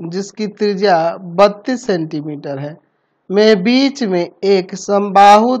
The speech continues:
त्रिभुज एबीसी छोड़ते हुए इस डिजाइन, इस डिजाइन बना, एक डिजाइन बना हुआ है जैसे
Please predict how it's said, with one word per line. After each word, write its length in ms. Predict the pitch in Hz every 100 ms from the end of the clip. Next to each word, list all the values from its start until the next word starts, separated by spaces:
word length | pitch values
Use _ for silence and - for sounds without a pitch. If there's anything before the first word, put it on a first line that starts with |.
| 247
त्रिभुज 580 | 226 180 190 190 160 160
एबीसी 840 | - 220 240 233 202 214 208 202
छोड़ते 420 | - 180 180 196
हुए 200 | 165 160
इस 220 | - 175 190
डिजाइन, 460 | 175 175 185 185 - _ _ _ _ _ _ -
इस 180 | 214 226
डिजाइन 720 | 208 202 196 196 214 233 233 _ _ _ _ -
बना, 400 | 170 170 180 - _
एक 180 | 202 208
डिजाइन 480 | 190 208 214 226 233
बना 240 | 185 170 151
हुआ 260 | 147 139
है 160 | 135 127 - -
जैसे 420 | 180 196 190 180